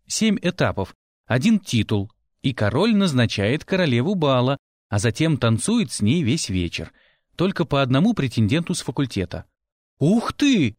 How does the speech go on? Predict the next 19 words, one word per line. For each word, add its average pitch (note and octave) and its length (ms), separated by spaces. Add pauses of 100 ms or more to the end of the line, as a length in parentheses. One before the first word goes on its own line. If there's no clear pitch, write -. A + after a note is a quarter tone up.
(100)
лицо C3+ 400
эльфа D3+ 300
просияло. C3+ 580 (200)
«Тогда B2+ 360
да, F#3 460
я B2+ 180
подам G#3+ 280
заявку, F#3 680
а B2 120
ты?» D3 300 (580)
«Уже A#2 320
сделано», — F#3 560 (200)
ответил B2 500
я, E3 200
сажая G2 440
Родоса A2+ 360
на F#2 120
порог A2+ 280
общежития. F2 680